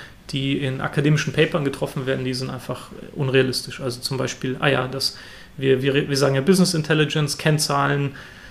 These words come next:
äh, zum Beispiel, ah ja, die sind ja immer normal verteilt. Äh, nein, die sind nicht normal verteilt. Die sind noch nicht mal annähernd normal verteilt teilweise. Ähm, ich hatte ja irgendwie gesagt, das, das erste Mal, wo ich ein bisschen mit dem Thema zu tun hatte, waren das so Effizienzkennzahlen.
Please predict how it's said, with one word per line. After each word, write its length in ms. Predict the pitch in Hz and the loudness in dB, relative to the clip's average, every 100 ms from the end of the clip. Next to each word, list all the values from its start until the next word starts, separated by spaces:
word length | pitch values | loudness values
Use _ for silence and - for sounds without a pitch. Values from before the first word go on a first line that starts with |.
| - - - | -20 -18 -4
äh, 240 | 131 127 | 0 2
zum 200 | 127 147 | 2 2
Beispiel, 460 | 135 135 - - 135 | 2 2 0 0 2
ah 100 | 156 | 6
ja, 140 | 151 | 6
die 80 | 147 | 6
sind 140 | 139 | 6
ja 80 | 156 | 4
immer 180 | 151 151 | 6 4
normal 340 | 143 135 135 135 | 4 2 2 0
verteilt. 520 | 135 - 135 127 127 | -4 -4 -6 -6 -6
Äh, 160 | 143 | -4
nein, 240 | 131 143 143 | 2 2 2
die 80 | 135 | 0
sind 140 | 139 | -2
nicht 180 | 131 - | -4 -6
normal 220 | 131 131 | -10 -10
verteilt. 400 | - 127 131 131 | -10 -10 -8 -6
Die 40 | |
sind 120 | 139 147 | 0 2
noch 80 | |
nicht 140 | 147 - | 2 4
mal 240 | 139 131 - - - - | 4 4 0 -14 -6 4
annähernd 480 | 156 156 147 143 | 10 10 10 8
normal 260 | 147 135 135 | 4 2 2
verteilt 460 | 135 - - 127 127 | 2 -2 0 -2 -2
teilweise. 500 | 135 127 127 131 123 - - - - - - | -4 -2 -2 -4 -6 -12 -20 -20 -20 -18 -6
Ähm, 320 | 127 123 123 | -2 0 -2
ich 120 | - 143 | -2 -2
hatte 180 | 139 139 | 4 6
ja 160 | 135 | 6
irgendwie 200 | 139 135 | 4 -2
gesagt, 360 | 127 131 135 - | 0 0 -2 -2
das, 120 | 127 | -4
das 160 | 127 147 | -2 2
erste 280 | 156 - | 2 4
Mal, 300 | 151 143 156 | 4 6 6
wo 60 | 147 | 6
ich 80 | 147 | 2
ein 40 | |
bisschen 220 | - - | 2 2
mit 140 | 151 147 | 2 2
dem 100 | 143 | 0
Thema 240 | - 156 | 2 2
zu 140 | 151 156 | 0 -2
tun 220 | - 151 | 0 0
hatte, 260 | 147 143 131 | 0 -4 -4
waren 160 | 139 | -2
das 160 | 135 - | -2 -4
so 280 | 139 131 135 | -4 -4 -4
Effizienzkennzahlen. 1160 | 139 - 123 - 180 185 - 170 - 160 160 | -6 -6 -2 2 2 2 0 0 0 0 0